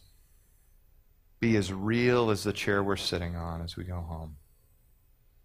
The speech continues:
That you are present with us, that you do not leave us. You declare in the Gospels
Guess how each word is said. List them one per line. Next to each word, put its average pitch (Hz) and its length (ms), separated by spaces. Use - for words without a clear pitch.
That 104 180
you 120 480
are 104 80
present 104 440
with 92 200
us, 90 340
that 98 140
you 101 120
do 104 140
not 92 240
leave 117 260
us. 139 240
You 107 80
declare 113 440
in 110 80
the 110 80
Gospels 104 500